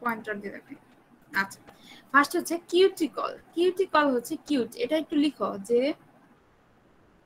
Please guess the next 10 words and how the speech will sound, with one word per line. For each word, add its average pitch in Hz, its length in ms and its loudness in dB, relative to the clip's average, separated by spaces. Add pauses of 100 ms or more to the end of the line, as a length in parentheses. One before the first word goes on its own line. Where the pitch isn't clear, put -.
(1200)
মূল 320 380 8 (960)
cute 302 320 2 (280)
নয়, 202 240 4 (260)
কাণ্ড 302 240 6 (120)
হচ্ছে 254 220 -4 (100)
cute। 208 260 -4 (400)
কাণ্ড 302 240 6 (180)
কিউট, 226 220 0 (100)
এটা 262 200 -4
লিখো। 202 200 -4